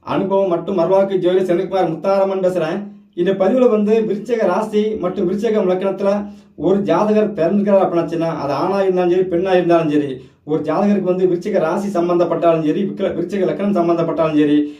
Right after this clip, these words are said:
அல்லது ராசியும் லக்னம் ஒரு சேர அமைந்திருந்தாலும் சரி, இந்த அமைப்புல பிறந்த அன்பர்கள் உங்களுடைய ஒரு காலத்துல வந்து சொத்து சார்ந்த விஷயங்கள், வீடு சார்ந்த விஷயங்கள், நிலம் சார்ந்த விஷயங்கள், நீங்கள் வந்து ஏன் உறவுகளுக்குள்ள பாத்தீங்கன்னா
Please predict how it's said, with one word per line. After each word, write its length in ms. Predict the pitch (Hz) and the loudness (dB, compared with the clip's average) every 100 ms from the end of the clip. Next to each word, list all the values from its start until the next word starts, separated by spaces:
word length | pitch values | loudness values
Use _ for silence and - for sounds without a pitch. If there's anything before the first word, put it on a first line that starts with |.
| - | -6
அல்லது 300 | 139 175 170 | 2 4 4
ராசியும் 500 | 156 185 208 202 196 170 | 2 0 -2 -2 2 2
லக்னம் 300 | 170 185 160 | 2 -2 -2
ஒரு 180 | 147 185 | -2 -2
சேர 220 | - 190 170 | 0 0 2
அமைந்திருந்தாலும் 640 | 151 170 165 160 160 147 | 2 2 2 2 0 0
சரி, 200 | 139 127 117 - - - 127 | -2 -2 -4 -8 -20 -10 -4
இந்த 220 | 143 151 147 147 | 2 4 4 2
அமைப்புல 320 | 202 202 202 - | 0 0 -2 0
பிறந்த 260 | 165 190 185 | -2 0 0
அன்பர்கள் 420 | 147 165 151 156 - - - _ | 0 0 0 -2 -4 -12 -20 _
உங்களுடைய 520 | 165 208 214 202 190 170 - - | -2 2 4 4 2 -2 -8 -4
ஒரு 160 | 185 180 | -2 0
காலத்துல 500 | 190 226 233 214 196 | 0 0 0 0 2
வந்து 160 | 196 | 0
சொத்து 380 | 190 214 214 247 | -2 -2 -2 -6
சார்ந்த 340 | 208 196 185 160 | -2 -2 0 0
விஷயங்கள், 540 | 143 131 117 117 - - - | -2 -4 -4 -4 -6 -8 -6
வீடு 300 | 233 240 226 | -2 -2 -2
சார்ந்த 320 | 190 180 175 | -2 0 -2
விஷயங்கள், 400 | 147 147 147 123 | -4 -4 -4 -2
நிலம் 340 | 160 233 233 | 2 2 2
சார்ந்த 340 | 208 202 190 180 | -2 -2 0 0
விஷயங்கள், 520 | 151 147 123 123 113 98 - - _ 180 | -2 -2 -2 -2 -4 -8 -16 -20 _ -2
நீங்கள் 280 | 233 226 190 | 2 2 2
வந்து 200 | 185 190 202 185 - 135 156 | 2 2 2 0 -2 -2 2
ஏன் 180 | 190 220 - 151 | 4 2 -4 2
உறவுகளுக்குள்ள 580 | 214 262 262 214 208 214 170 | 6 6 4 2 0 0 0
பாத்தீங்கன்னா 420 | 170 165 156 156 | -2 -2 -4 -2